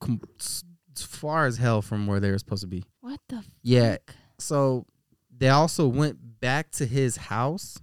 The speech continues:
Speaker 2: Uh-huh.
Speaker 1: and he has a flight simulator at his house, which is pretty normal, I guess, for pilots.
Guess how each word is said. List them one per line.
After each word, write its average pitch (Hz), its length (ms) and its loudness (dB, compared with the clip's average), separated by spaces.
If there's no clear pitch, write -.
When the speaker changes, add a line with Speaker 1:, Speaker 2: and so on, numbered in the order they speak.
Speaker 2:
Uh-huh. 202 460 -4
Speaker 1:
and 120 120 2
he 131 80 4
has 131 200 2
a 104 60 -2
flight 120 360 -2
simulator 95 500 -2
at 95 120 0
his 90 120 -4
house, 92 460 -8
which 107 220 -8
is 127 80 -12
pretty 139 260 -2
normal, 110 340 2
I 101 140 2
guess, 98 240 2
for 101 340 -8
pilots. 87 460 -2